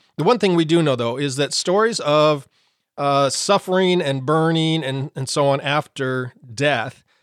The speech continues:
they're not unique to Christianity. Okay, and so if a person is not seeking the truth from God and they have these dreams, well, then where did they come from? They're just as likely to have come from, say, Satan,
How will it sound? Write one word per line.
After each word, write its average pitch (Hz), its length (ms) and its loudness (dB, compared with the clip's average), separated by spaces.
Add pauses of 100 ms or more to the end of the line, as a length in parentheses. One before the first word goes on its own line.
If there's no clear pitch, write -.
(180)
they're 165 100 2
not 202 280 4
unique 160 840 0 (140)
to 147 100 -6
Christianity. 135 960 -6 (880)
Okay, 147 280 -2
and 156 120 -2
so 165 140 2
if 143 60 -6
a 156 80 -2
person 214 360 2
is 151 140 -2
not 160 240 0
seeking 185 540 -4
the 139 120 -2
truth 185 440 -2
from 131 300 -6
God 139 500 2
and 139 120 -4
they 139 100 -4
have 160 280 -4
these 127 240 -8
dreams, 156 640 0
well, 175 120 -2
then 175 160 2
where 220 100 2
did 226 120 -4
they 175 100 0
come 220 240 0
from? 92 340 -12 (280)
They're 190 100 -2
just - 260 -4
as 165 140 -2
likely 143 480 -2
to 131 100 -6
have 131 160 -4
come 165 240 -2
from, 131 360 -4 (440)
say, 127 460 -2
Satan, 180 600 -2